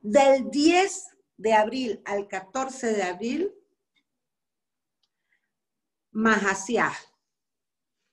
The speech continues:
es su ángel. Del quince de abril al veinte de abril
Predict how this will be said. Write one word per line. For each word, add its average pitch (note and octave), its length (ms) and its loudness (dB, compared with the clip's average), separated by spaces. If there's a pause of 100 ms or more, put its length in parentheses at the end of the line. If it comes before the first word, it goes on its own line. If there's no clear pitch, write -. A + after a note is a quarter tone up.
(880)
es C#3 200 -20
su D3 140 -12
ángel. C#3 540 -12 (1800)
Del B3 540 2
quince F#4+ 680 6 (360)
de G#3 200 0
abril G#3 440 0
al F#3 240 -4
veinte B3 480 0
de F#3 80 2
abril B3 600 0